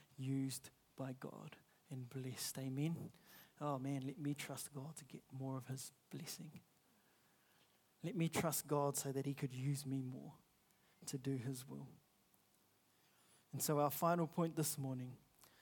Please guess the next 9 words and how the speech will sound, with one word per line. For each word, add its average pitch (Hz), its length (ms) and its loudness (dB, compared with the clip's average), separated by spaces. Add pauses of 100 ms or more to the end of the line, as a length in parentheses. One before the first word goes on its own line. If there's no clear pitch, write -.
(140)
is 147 140 0
to - 100 -4
trust 160 380 0
God 131 380 -4 (380)
and 131 160 -4
get 135 180 -6
ready 135 440 0 (400)
to - 160 -8
go. 135 320 -10